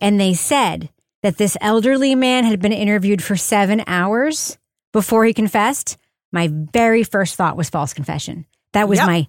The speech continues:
Speaker 1: very first thought. And I was extremely concerned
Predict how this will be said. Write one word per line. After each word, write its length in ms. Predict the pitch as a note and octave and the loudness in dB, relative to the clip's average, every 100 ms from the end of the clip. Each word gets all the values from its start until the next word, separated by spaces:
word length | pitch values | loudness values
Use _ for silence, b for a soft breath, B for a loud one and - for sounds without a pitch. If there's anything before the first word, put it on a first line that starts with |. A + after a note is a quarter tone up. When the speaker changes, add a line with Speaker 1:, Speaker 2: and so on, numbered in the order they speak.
| - | -4
Speaker 1:
very 600 | D#3+ F#3+ A#3+ B3+ B3+ B3 _ - | -2 2 4 4 2 0 _ -2
first 360 | A3+ G#3 - - - | 2 2 -2 -14 -4
thought. 300 | G#3 D#3+ - _ _ _ _ _ _ | -2 -2 -4 _ _ _ _ _ _
And 140 | - A3+ | 0 0
I 160 | A3 | 2
was 160 | A3 G#3 | 0 0
extremely 960 | F#3 - - - A3 B3+ D#4 D#4 D4+ D4 | -2 -4 -8 -2 2 4 4 4 2 2
concerned 960 | C4+ B3+ B3+ - A#3+ G3+ E3+ E3+ E3 | 2 0 0 0 0 0 0 -4 -8